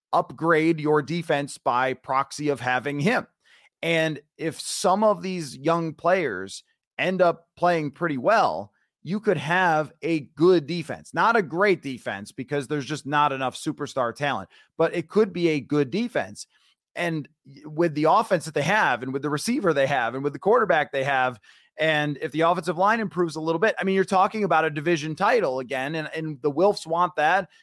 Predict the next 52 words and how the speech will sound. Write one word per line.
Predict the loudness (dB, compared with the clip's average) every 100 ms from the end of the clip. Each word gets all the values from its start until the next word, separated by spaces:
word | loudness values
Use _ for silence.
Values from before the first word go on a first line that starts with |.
| _
Kevin | 0 2
O'Connell | 0 0 2 4 4
wants | 2 0 0
that. | 2 2
Brian | 2 -2 -2
Flores | -2 4 4 2
wants | -4 -4 -4 -2
that. | 2 2 2 _ _ _
I, | -6 -4 -4 -4
I, | -6 -6
I | -8
think | -6 -8 -8
that | -10
Kwesi | -2 -2 -2 -4 0
Adofo-Mensah | 0 0 -4 -4 -2
always | 0 0 -2
planned | -8 -8 -4 -2 -4
for | -4 -2
that | 2 2 0
and | -6 -8
talked | 0 0 0
about | -2 2 2
it | 0 -6 _ _ -4
in | -2 0 -2
his, | -4 -4 -4 -6 -10 -12 -16 _ _ _ _
um, | -6 -4 -6 -10
you | -10
know, | -8
press | 0 0 0
conference | 0 0 0 -4 -4
about | -2 2 2 0
how | 2 4 4 0 _ _ _
he | -10 -6 -4 -6
was | -8 -8
going | -2 0 0
to | -2
try | 0 2 2
to | 0
get | -2
back | 0 -2 -4
to | -10
the | -10
playoffs | -2 0 2 2 0 -6
and, | -10
and | -10 -6
wants | -4 -4 -6
to | -12
be | -8
there | 0 2 2 0
and |
everything | -2 -6 -8 -8
else. | -6 -6 -8